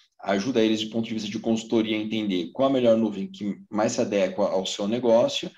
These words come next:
qual o melhor equilíbrio que ele deveria ter entre elas. Então, a gente é agnóstico à, à infraestrutura de nuvem, e a gente sugere e recomenda pro nosso cliente o que é melhor do ponto de vista consultivo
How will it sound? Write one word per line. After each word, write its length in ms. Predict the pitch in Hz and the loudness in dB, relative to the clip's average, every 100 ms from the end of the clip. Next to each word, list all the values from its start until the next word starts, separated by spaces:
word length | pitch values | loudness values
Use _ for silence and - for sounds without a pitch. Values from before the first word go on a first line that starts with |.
| - _ - | -20 _ -6
qual 120 | 123 | 0
o 40 | |
melhor 240 | 113 110 110 | 2 4 2
equilíbrio 420 | 113 110 113 135 | 2 0 0 -2
que 60 | 123 | -2
ele 100 | 110 | -2
deveria 460 | 107 107 107 101 | -2 -2 -2 -2
ter 100 | 104 | -2
entre 300 | 107 107 110 | -6 -4 -2
elas. 200 | 98 87 | 0 0
Então, 200 | 98 101 | -2 -4
a 40 | 117 | -4
gente 140 | 127 | -2
é 20 | |
agnóstico 800 | 127 123 117 120 170 - - - - _ _ - | 0 2 2 2 0 -6 -12 -16 -16 _ _ -8
à, 260 | 104 101 | -4 -2
à 60 | 113 | 0
infraestrutura 960 | 127 127 120 - 123 113 - 139 156 117 | 0 0 -2 -2 -4 -6 -2 0 2 0
de 160 | 104 | 0
nuvem, 500 | 107 107 107 110 180 - _ _ _ | -4 -4 -4 -6 -8 -12 _ _ _
e 60 | 120 | -2
a 20 | |
gente 260 | 123 - - _ _ - | -2 -2 -8 _ _ -10
sugere 560 | - 135 120 123 131 | 0 2 4 4 4
e 60 | 113 | 2
recomenda 420 | 110 113 117 131 | 2 0 0 -2
pro 140 | - | -4
nosso 280 | 117 113 - | -4 -4 -4
cliente 480 | 135 135 147 196 - _ _ - | -6 -6 -6 -8 -10 _ _ -20
o 80 | 160 | -2
que 100 | 151 | 0
é 20 | |
melhor 280 | 151 127 113 | 4 4 4
do 80 | |
ponto 260 | 117 123 123 | 0 -4 -6
de 100 | 113 | -4
vista 220 | 117 139 | -4 -6
consultivo 960 | - 156 - 143 - 185 196 120 104 | -6 -6 -6 -8 -4 -2 0 -2 -8